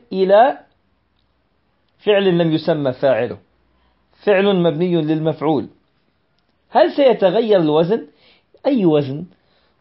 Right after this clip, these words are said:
ضرب وزنه فعل، فاء الكلمة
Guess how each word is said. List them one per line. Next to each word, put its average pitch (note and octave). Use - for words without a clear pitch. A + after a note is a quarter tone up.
ضرب G#3+
وزنه A#3
فعل، F#3+
فاء G3
الكلمة D3+